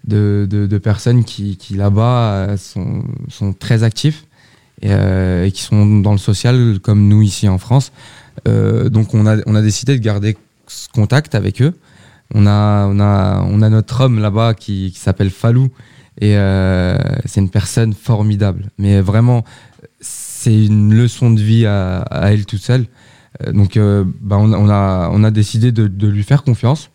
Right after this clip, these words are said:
et, euh, que, bah, qu'il allait être notre correspondant sur place. Donc, euh, en revenant ici, on, on lui a fait part de notre, de notre souhait de construire cet, cet internat et, euh, et voilà, de faire quelque chose pour, euh,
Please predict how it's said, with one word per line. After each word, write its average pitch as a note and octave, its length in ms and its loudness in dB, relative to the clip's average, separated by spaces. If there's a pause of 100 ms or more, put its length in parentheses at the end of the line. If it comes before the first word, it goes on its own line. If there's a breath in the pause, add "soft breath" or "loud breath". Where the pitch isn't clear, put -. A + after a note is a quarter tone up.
(460 soft breath)
et, G#2+ 140 2
euh, G2 840 2 (140)
que, F2+ 500 -2
bah, F#2 160 -2
qu'il G#2 220 0
allait G#2+ 160 2
être A#2 180 -4
notre G#2 180 -6
correspondant G#2 520 0
sur G2+ 220 -2
place. - 340 -4 (480 loud breath)
Donc, G#2 180 -2
euh, G#2+ 140 2
en G#2+ 160 2
revenant A#2 360 2
ici, B2 380 2
on, G#2 580 2
on - 40 4
lui G2+ 160 4
a G2 80 2
fait G2+ 160 0
part A#2+ 300 0
de G#2+ 100 2
notre, G2+ 420 0
de F#2+ 120 2
notre G2+ 180 0
souhait C3 260 0 (380 loud breath)
de G2+ 200 -2
construire A2+ 460 -4
cet, F#2 160 -10 (400)
cet F#2+ 220 -4
internat A2 640 2
et, - 40 2
euh, F#2 560 -2 (680)
et G#2 220 -10
voilà, G#2+ 260 0
de - 60 -6
faire G#2 140 -6
quelque G#2+ 200 -4
chose A2+ 200 -2
pour, F#2+ 240 -8
euh, F#2 120 -8